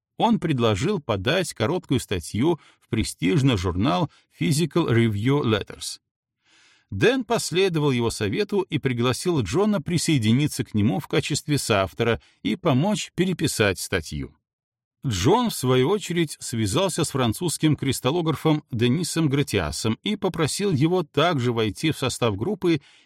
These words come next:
и перепроверить весь выполненный анализ.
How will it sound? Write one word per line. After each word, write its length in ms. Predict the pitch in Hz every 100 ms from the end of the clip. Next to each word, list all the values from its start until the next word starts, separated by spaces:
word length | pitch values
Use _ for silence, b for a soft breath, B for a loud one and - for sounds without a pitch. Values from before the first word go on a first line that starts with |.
| b
и 220 | 214 220
перепроверить 920 | - 185 - 139 110 151 190 185 -
весь 520 | 127 98 98 160 175 -
выполненный 680 | 110 110 139 131 120 117 123
анализ. 520 | 104 90 - - -